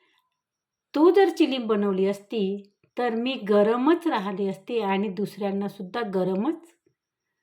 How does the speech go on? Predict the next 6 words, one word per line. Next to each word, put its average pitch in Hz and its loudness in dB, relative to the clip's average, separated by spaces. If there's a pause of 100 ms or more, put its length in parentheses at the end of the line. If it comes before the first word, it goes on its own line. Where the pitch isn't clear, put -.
(280)
गरम, 208 0
दुसऱ्यांनासुद्धा 233 -4
गरमाहटच 208 -4
तयार 185 0
केली 165 -8
असती. 156 -14